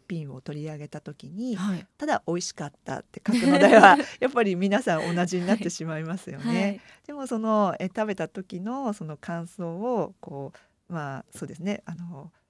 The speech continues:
Speaker 1: 滑らかな、え、舌触りとか、なんかそういう、
Speaker 2: うん。
Speaker 1: こう、言葉とか、
Speaker 2: うん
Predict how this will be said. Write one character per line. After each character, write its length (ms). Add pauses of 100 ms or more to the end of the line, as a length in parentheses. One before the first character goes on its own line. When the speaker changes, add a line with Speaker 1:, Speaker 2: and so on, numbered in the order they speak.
(160)
Speaker 1:
滑 220
ら 120
か 180
な、 260 (200)
え、 100
舌 220
触 240
り 80
と 140
か、 200
な 140
ん 20
か 80
そ 100
う 40
い 80
う、 80
Speaker 2:
う 20
ん。 60
Speaker 1:
こ 240 (100)
う、 100
言 120
葉 140
と 140
か、 260
Speaker 2:
う 80
ん 160